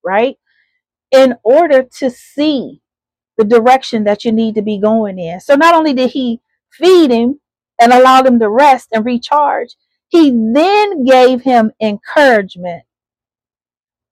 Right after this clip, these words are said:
a new purpose, and an assistant. Okay, so now, sometimes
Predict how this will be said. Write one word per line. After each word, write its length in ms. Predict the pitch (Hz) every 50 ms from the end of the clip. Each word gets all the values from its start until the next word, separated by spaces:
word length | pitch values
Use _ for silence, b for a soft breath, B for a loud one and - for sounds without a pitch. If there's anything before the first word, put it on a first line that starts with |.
| _ _ -
a 100 | 185 190
new 260 | 196 202 247 320 370
purpose, 920 | 381 - 320 233 220 220 - - 208 226 240 240 _ _ - - _ _ _ _ _ _ _ _ _ _ _ _ _ _ _ _ _ _ _ _ _ _ _ _ _ _ _ _ _ _ _ -
and 500 | 233 254 277 302 320 311 302 302 311 285 285 _ -
an 140 | 220 214 214
assistant. 600 | 214 208 - - 302 277 247 - _ - - - _ _ _ _ _ _ _ _ _ _ _ _ - 262
Okay, 280 | 269 262 - 226 165
so 240 | 170 - - 226 196
now, 360 | 196 196 180 170 147 - - _ _ _ _ _ _ _ _ _ _ _ _ _ _
sometimes 1000 | _ - 277 269 330 370 - - 302 262 247 247 262 254 247 - - - _